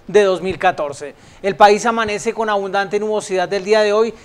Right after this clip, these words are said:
especialmente el norte de la región andina, sectores de la costa pacífica y el oriente de la Amazonia,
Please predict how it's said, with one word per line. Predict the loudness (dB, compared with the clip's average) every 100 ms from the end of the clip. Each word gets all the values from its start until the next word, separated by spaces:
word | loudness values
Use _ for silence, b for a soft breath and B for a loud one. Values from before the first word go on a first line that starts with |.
| -12
especialmente | -2 -2 2 2 2 -2 2 2
el |
norte | 2 0 0
de | -2
la |
región | -2 -4 -6
andina, | -4 -4 -4 -4 -6 B B
sectores | -4 -2 2 4 4
de | 4
la | 4
costa | 0 -2 -2
pacífica | -2 -2 -4 -6 -2 -2
y | 0 2
el | 4
oriente | 4 0 -2
de | -2
la | 0
Amazonia, | -2 -4 -4 -4 -4